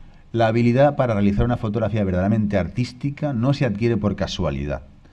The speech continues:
sino por el resultado de un instinto artístico, pero combinado con años de trabajo. Arte", y esto me encanta, "es la afirmación de la vida, y la vida o sus pruebas eternas están en todas partes".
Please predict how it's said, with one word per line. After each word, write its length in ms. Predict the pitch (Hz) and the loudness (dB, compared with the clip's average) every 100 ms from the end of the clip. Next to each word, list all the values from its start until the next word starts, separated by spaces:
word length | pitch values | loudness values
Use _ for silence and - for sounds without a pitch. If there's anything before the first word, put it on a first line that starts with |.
| - - - | -20 -20 -10
sino 240 | - 123 | -2 0
por 120 | 113 120 | 2 2
el 60 | |
resultado 320 | 113 120 135 | 2 2 2
de 40 | 139 | 2
un 40 | |
instinto 360 | 131 131 123 101 | 0 -2 0 2
artístico, 720 | 98 - - - 175 - 214 - - - | 0 -2 -8 -8 -10 -10 -16 -18 -20 -12
pero 220 | 90 82 | -8 -6
combinado 540 | 80 80 78 98 123 101 | -4 -4 -2 0 -2 -4
con 260 | 90 85 | -4 -2
años 420 | 110 131 131 123 | -2 -4 -6 -10
de 120 | - 82 | -8 -6
trabajo. 460 | 82 78 98 - - - - | -6 -6 -6 -8 -20 -20 -10
Arte", 580 | 110 123 123 - - 147 160 - - | -2 0 0 -8 -12 -10 -12 -18 -10
y 80 | 95 | -8
esto 180 | 95 90 | -6 -4
me 80 | 85 | -4
encanta, 420 | 80 95 95 113 | -4 -6 -6 -8
"es 120 | 101 | -6
la 100 | 104 | -4
afirmación 580 | 98 107 92 87 98 104 | -4 -4 -4 -4 -4 -2
de 80 | 90 | -2
la 120 | 78 | -4
vida, 260 | 90 78 67 - - - - - - | -4 -6 -10 -16 -20 -20 -20 -20 -6
y 100 | 101 | -2
la 140 | 95 | 0
vida 300 | 107 127 104 | 0 0 -2
o 100 | 76 | -4
sus 200 | 82 90 | -6 -8
pruebas 340 | 78 110 110 101 | -6 -4 -2 -4
eternas 540 | 90 110 104 117 113 | -4 -4 -2 -4 -4
están 280 | 85 - 87 | -6 -4 -4
en 120 | 80 | -4
todas 240 | 71 67 - | -4 -8 -8
partes". 500 | - - - - | -14 -16 -18 -20